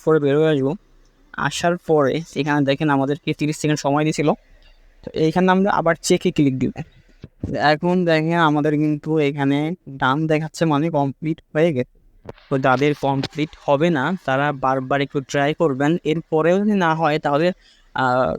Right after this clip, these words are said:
কমেন্ট করবেন। আমরা কিন্তু সামনে ভিডিও দেওয়ার চেষ্টা করব কীভাবে আপনারা আরও সহজ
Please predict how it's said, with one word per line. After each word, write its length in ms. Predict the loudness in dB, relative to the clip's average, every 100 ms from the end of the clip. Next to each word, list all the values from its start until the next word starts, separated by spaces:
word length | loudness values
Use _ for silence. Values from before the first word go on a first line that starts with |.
| -2
কমেন্ট 340 | 0 2 2
করবেন। 300 | 0 2 2
আমরা 220 | 4 2
কিন্তু 280 | 2 0 0
সামনে 600 | -2 -4 0 2 2 0
ভিডিও 320 | 0 -2 0
দেওয়ার 220 | 2 0 -2
চেষ্টা 300 | -4 0 2
করব 340 | 2 2 0 -2 -6 _ _ -2
কীভাবে 320 | 2 4 2
আপনারা 380 | 2 0 0 -2
আরও 280 | -2 0 0
সহজ 420 | 0 0 0